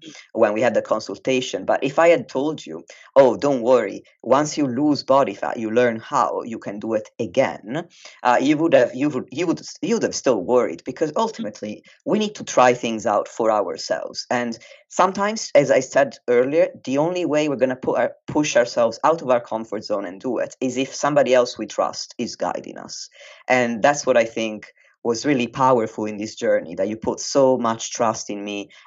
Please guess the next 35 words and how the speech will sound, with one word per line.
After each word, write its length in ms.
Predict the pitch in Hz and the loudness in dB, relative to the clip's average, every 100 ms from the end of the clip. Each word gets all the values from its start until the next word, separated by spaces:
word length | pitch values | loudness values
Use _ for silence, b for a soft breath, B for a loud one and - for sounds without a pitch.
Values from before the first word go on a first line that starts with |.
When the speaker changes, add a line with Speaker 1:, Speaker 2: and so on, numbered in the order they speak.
| - | 0
Speaker 2:
and 300 | 117 107 104 | 2 2 -4
stuck 340 | - 120 - | -2 -2 -2
to 140 | - 107 | -4 0
it 160 | 101 - - _ - | 0 -2 -18 _ 0
every 240 | 127 117 | 0 0
single 360 | 117 113 104 101 | -4 -6 -4 -2
day. 400 | 101 87 - 113 b b b - | 0 0 -4 -12 b b b -2
And, 500 | 120 117 113 113 123 | 0 0 -4 -6 -2
um, 460 | 113 107 104 107 - - - | 0 0 -2 -6 -10 -12 -8
you 240 | 123 117 113 | -6 -4 0
not 200 | 135 139 | 0 2
only 220 | 135 127 | 2 0
stuck 280 | - 120 - | -2 -4 -4
to 60 | |
the 80 | 110 | -2
deficit, 680 | 131 147 147 - - 143 - | 0 0 -4 -10 -4 -4 -4
you 120 | 113 | -12
stuck 300 | 110 123 113 | -8 -6 -6
to 80 | - | -6
the 120 | 104 | -4
reverse 360 | 101 110 131 131 | -2 0 0 0
diet, 400 | 127 123 120 120 117 | 0 2 0 -2 -6
and 200 | 113 107 | -8 -8
you 160 | 110 | -6
then 360 | 117 113 107 101 b b | -2 -2 -4 -10 b b
stuck 340 | - - 147 - | -8 -4 -4 -4
to 100 | 117 | -4
maintenance. 640 | 120 160 165 175 190 - | -4 -4 -4 -6 -6 -4
And 140 | 135 | -2
not 140 | 175 190 | 0 0
only 260 | 180 165 | 0 -2
that, 320 | 135 143 - - - b b b | 2 0 0 -10 -14 b b b
now 260 | - 139 139 | -2 2 2
we 280 | 131 131 123 | 2 -2 0
are 440 | 123 123 120 123 | 2 2 2 -2